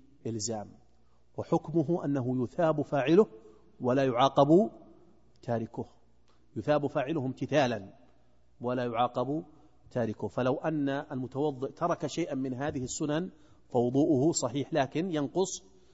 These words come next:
من أجره، ولو أتى بهذه السنن امتثالا واقتداء بالنبي صلى الله عليه وسلم فإنه يؤجر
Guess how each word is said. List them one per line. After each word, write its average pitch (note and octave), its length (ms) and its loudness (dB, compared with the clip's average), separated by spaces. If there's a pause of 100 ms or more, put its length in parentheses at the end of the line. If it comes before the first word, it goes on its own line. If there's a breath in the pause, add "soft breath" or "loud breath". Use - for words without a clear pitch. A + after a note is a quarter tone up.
(280 soft breath)
من C3 140 -2
أجره، A#2+ 400 -6
ولو B2 340 -2
أتى F3 400 2 (240)
بهذه D3 440 -2
السنن E3 520 0 (460 soft breath)
امتثالا D3+ 720 0 (160)
واقتداء A#2+ 840 -4
بالنبي C3 340 -6
صلى C3 200 -12
الله B2+ 220 -10
عليه B2+ 120 -10
وسلم D3+ 360 -6 (360 soft breath)
فإنه B2+ 400 6
يؤجر C#3 420 10